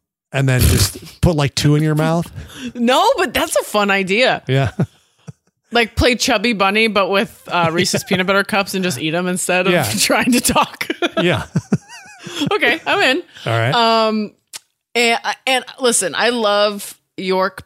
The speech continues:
Speaker 2: peppermint patties, but those aren't a huge, like, Halloween candy. But if you get one, that's the first thing I'm eating. Well, also 'cause it will destroy the flavors of the rest of the candy. But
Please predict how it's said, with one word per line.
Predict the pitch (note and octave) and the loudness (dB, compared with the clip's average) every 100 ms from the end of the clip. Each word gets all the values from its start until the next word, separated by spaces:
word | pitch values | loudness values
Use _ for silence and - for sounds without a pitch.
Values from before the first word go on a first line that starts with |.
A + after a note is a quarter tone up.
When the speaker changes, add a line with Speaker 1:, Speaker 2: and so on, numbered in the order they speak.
| - | -8
Speaker 2:
peppermint | - F3 F#3+ G3+ G#3+ | -4 -4 -2 -2 0
patties, | A3+ G#3+ G#3+ A3+ A#3 | 0 0 0 0 0
but | G3+ - | -4 -2
those | A3 A#3+ A#3+ | 0 0 0
aren't | B3 A3 | -2 0
a | G3+ | -2
huge, | F#3 - G#3 G3+ F#3+ E3+ | -4 0 2 2 0 0
like, | F#3 D#3 - - | 0 0 -4 -10
Halloween | - E3 F#3 F#3 F#3 G3+ | -6 -2 -2 0 0 -2
candy. | - G3 G#3 | 0 0 2
But | G3+ F#3+ | 0 0
if | E3+ - | -2 -2
you | F#3+ | -4
get | C#3+ F3+ - | 0 0 0
one, | G#3+ G#3+ G#3+ | 0 2 2
that's | F#3+ F3 | 0 -2
the | E3 | -6
first | - F3+ - | -2 -2 -2
thing | F3 E3 | -2 -2
I'm | E3 | -2
eating. | D3+ D#3 E3 D#3+ _ | -2 -2 -2 -4 _
Well, | F#3+ F#3+ - - | -4 -4 -2 0
also | F3+ F#3 | 0 0
'cause | E3 F3 D#3+ | -2 -4 -4
it | C#3+ | -2
will | D#3 D3+ - - - | -4 -4 -14 -20 -6
destroy | F3+ - - F3+ E3+ E3+ | -4 -2 -2 0 0 0
the | E3 C#3 | -2 -4
flavors | - E3+ D#3 D#3 D#3 D#3 - | -4 0 0 0 -2 -2 -4
of | D3+ | -4
the | D3+ | -2
rest | D#3 D#3 G3 | -2 -2 -2
of | |
the | G3 | -4
candy. | G3+ G3+ G3+ G#3+ | -2 -2 2 0
But | F3+ E3+ | 2 -2